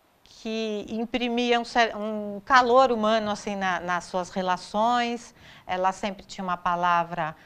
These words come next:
agradável, uma pessoa sensível. A gente sabia quando a Joyce estava triste, quando a Joyce estava chateada, mas sempre tinha uma palavra carinhosa pra saber como tava, se tinha alguém da família da gente,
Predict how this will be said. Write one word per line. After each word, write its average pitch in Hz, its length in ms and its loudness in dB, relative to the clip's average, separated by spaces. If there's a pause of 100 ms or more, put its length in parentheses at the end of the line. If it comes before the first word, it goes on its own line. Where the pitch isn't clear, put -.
(140)
agradável, 208 960 4
uma 190 160 -4
pessoa - 320 -10
sensível. 214 760 -6
A 165 60 -4
gente 175 300 -12
sabia 208 640 -2
quando 175 240 -8
a 170 80 -4
Joyce 170 320 -6
estava 170 340 -6
triste, 214 640 -8 (320)
quando 180 220 -2
a 170 80 2
Joyce 165 300 -4
estava 156 340 -2
chateada, 214 1000 2 (520)
mas 214 180 -2
sempre 320 360 -6
tinha 233 600 -2
uma 202 160 -2
palavra 202 400 4
carinhosa 196 920 0
pra 175 140 -14
saber 170 360 -6
como 175 220 -10
tava, 170 380 -4 (260)
se - 120 -20
tinha 185 160 -6
alguém 170 240 -6
da 165 80 -2
família 165 500 -6
da 156 140 -6
gente, 160 720 -10